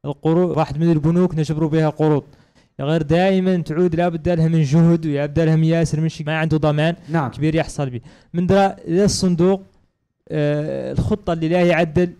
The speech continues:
Speaker 1: من أجل تمكين الشباب من القروض والضمانات شن هياها؟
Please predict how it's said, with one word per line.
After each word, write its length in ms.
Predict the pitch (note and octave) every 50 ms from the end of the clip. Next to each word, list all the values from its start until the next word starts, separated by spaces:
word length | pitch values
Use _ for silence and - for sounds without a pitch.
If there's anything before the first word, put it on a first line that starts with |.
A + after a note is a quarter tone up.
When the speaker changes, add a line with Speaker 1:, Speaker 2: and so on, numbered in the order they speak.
| _ -
Speaker 1:
من 180 | C#3+ C#3 D3 D#3
أجل 260 | D#3+ E3+ D3 D3 D3
تمكين 520 | C3+ - F3 F3 E3+ - - - G#3 G#3+ G3
الشباب 600 | F3+ - - E3+ D#3+ D3+ D#3 D#3+ E3 E3+ E3+ E3 - -
من 260 | - D3 C#3+ D3+ E3 F3
القروض 460 | E3+ D#3+ - D#3+ D#3+ E3 E3 D#3 C#3+
والضمانات 580 | D3 C3+ D3 D#3 D#3 D3+ D3+ D3+ D#3 D#3+ D#3 - - - _ _ -
شن 240 | - - - F3+
هياها؟ 480 | E3+ E3 D#3+ D#3+ D3+ C#3+ C3 B2 A2+